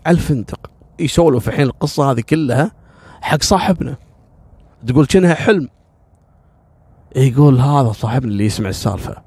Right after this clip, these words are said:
يقول: "أنا تشوقت أني أعرف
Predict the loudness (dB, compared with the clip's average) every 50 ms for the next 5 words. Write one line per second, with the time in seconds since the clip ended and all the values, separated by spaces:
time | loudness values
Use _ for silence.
0 | _ -20 -20 -20 -20 -20 -20 -20 -20 -20 -12 -6 -2 -2 0 2 4 4 4 4
1 | 4 2 2 2 0 -2 -4 -4 -6 -4 0 0 0 2 4 2 2 2 0 -6
2 | -12 -12 -12 -14 -14 -16 -20 _ _ _ _ _ -20 _ _ _ _ _ -20 -20
3 | -20 -20 -20 -10 -2 2 4 4 4 4 4 4 4 4 4 4 2 0 -4 -8
4 | -14